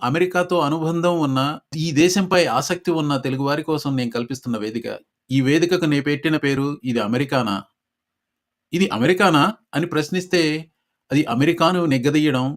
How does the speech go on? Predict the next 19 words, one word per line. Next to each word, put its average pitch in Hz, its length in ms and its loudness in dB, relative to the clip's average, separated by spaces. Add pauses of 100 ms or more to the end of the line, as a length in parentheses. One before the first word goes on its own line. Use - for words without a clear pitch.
(440)
ఇది 127 120 -2
అమెరికానా 131 600 0
అని 147 160 0
సౌమ్యంగా 131 520 -2
అంటే, 123 320 -2
అది 113 200 -6
అమెరికా 120 340 -2
గురించి 120 380 -2
విడమర్చడం. 110 540 -4 (880)
నమస్తే, 156 400 0 (460)
నా 117 160 -2
పేరు 135 260 0
మోహనమురళి. 117 640 -2 (440)
నేనొక 127 360 2 (100)
అమెరికన్ 131 480 0
దేశీ, 113 340 -2 (300)
అంటే 117 240 -4 (560)
ఆ 117 140 2 (340)
దే 117 180 0